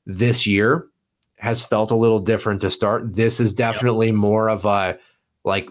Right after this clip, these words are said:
Speaker 1: we're not a little bit concerned or they need to tweak this a little bit. We're a fair amount concerned.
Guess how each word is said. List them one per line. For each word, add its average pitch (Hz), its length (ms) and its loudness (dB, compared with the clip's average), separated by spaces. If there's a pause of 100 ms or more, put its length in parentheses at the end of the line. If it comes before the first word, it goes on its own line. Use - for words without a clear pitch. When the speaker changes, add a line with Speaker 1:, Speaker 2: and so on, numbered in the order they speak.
Speaker 1:
we're 110 180 0
not 117 280 0
a 104 80 0
little 110 320 2
bit 123 200 -2
concerned 113 520 -2
or 107 60 0
they 98 100 0
need 98 180 -2
to 98 60 -4
tweak - 320 -4
this 98 120 -4
a 98 60 -4
little 98 200 -2
bit. 110 220 -2
We're 107 420 0 (120)
a 107 80 -6
fair 110 460 -2
amount 120 400 -2
concerned. 117 640 -2